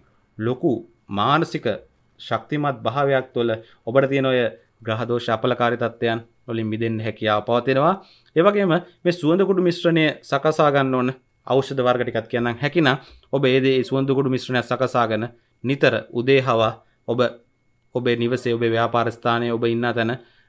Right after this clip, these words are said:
දුම් අල්ලන්න පුරුද්දක් කරගන්න. බෝධි පූජාවක් කරන්න ගියත් ඒ දුම් කුඩු අරන් ගිහිල්ලා ඒ බෝධිය අවට සීමාවට දුම් අල්ලන්න. මේ දේ තුළ ඔබට ලොකු වෙනසක් ඔබේ ජීවිතයට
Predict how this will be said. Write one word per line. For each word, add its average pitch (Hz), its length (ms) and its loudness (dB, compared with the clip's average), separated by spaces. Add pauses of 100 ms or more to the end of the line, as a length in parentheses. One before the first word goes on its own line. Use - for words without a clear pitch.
දුම් 123 200 0
අල්ලන්න 117 320 0 (140)
පුරුද්දක් 117 440 -2
කරගන්න. 110 240 -2
බෝධි 139 240 2
පූජාවක් 165 320 4
කරන්න 156 240 0
ගියත් 175 180 4 (200)
ඒ 147 100 2
දුම් 143 180 2
කුඩු 139 200 2
අරන් 131 200 2
ගිහිල්ලා 123 320 0
ඒ 120 100 2
බෝධිය 120 420 2 (440)
අවට 123 220 4
සීමාවට 123 560 -2 (340)
දුම් 127 280 0
අල්ලන්න. 107 360 -4 (340)
මේ 156 180 2
දේ 156 140 4
තුළ 135 200 0 (400)
ඔබට 127 240 0 (500)
ලොකු 117 280 -4 (340)
වෙනසක් 120 520 -4
ඔබේ 113 180 -4
ජීවිතයට 110 460 -8